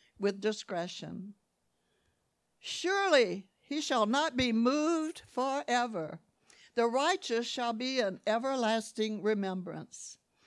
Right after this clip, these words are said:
He shall not be afraid of evil tidings. His heart is fixed, trusting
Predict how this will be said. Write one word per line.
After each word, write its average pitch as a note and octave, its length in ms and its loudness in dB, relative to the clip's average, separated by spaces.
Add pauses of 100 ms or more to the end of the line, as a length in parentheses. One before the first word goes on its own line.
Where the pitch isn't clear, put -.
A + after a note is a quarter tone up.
(280)
He F4 160 2
shall D4 240 2
not D4+ 420 2
be D4+ 120 0
afraid A#3+ 480 2
of A3+ 180 0
evil G#3+ 300 -2
tidings. G3+ 840 -8 (960)
His C4+ 220 -2
heart C4+ 440 2
is E4+ 200 -4
fixed, - 680 -8 (680)
trusting C#4+ 880 2